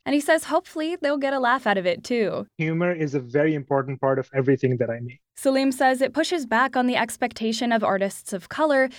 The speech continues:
Speaker 1: to focus their work on trauma related to their identity.
Speaker 2: Some of those anxieties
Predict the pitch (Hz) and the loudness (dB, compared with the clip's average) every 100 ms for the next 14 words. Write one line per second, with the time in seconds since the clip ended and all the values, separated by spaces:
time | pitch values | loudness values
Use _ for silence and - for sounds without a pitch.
0 | - 294 311 311 370 - 294 277 208 208 | -10 -4 0 2 0 0 2 2 2 0
1 | - 214 - 226 254 196 160 180 196 202 | 0 0 -2 0 0 0 0 -2 0 0
2 | 202 214 208 196 196 202 220 190 127 - | 0 0 2 2 0 0 0 -2 -4 -8
3 | - - 180 190 196 - 165 143 147 127 | -10 2 4 4 2 4 2 2 -2 0
4 | 147 147 139 147 143 135 127 - | 0 0 -2 -2 -2 -4 -10 -16